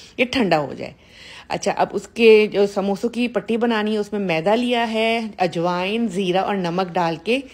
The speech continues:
तीन से चार टेबलस्पून मेल्टेड घी डाला है, इसी से ये क्रिस्पी बनेंगे। अब इसको अच्छी तरह मिक्स करना है ताकि ये थोड़ा क्रम्बल हो जाए।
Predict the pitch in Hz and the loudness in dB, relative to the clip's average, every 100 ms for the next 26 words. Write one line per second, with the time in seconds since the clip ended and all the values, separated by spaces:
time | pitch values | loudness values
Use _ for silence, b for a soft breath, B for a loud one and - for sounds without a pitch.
0 | B B - 269 269 277 247 190 190 208 | B B 0 4 4 2 4 4 4 2
1 | 208 202 233 240 220 185 180 214 190 165 | 0 0 2 4 4 2 0 -2 -2 0
2 | 196 160 131 123 135 - - 262 277 262 | 2 2 0 -4 -4 -6 -2 0 2 2
3 | 247 233 185 - 185 160 151 139 135 - | 0 -2 -6 -6 -8 -6 -6 -6 -10 -12
4 | - - _ _ _ - - 214 - - | -20 -20 _ _ _ -16 2 2 2 -4
5 | - 233 233 247 233 220 214 - - 202 | 0 0 0 0 2 4 2 -2 -2 -2
6 | 196 208 220 196 196 202 202 190 196 180 | 0 -2 0 0 0 -4 0 0 0 -4
7 | 151 151 151 139 139 | -2 -4 -4 -8 -10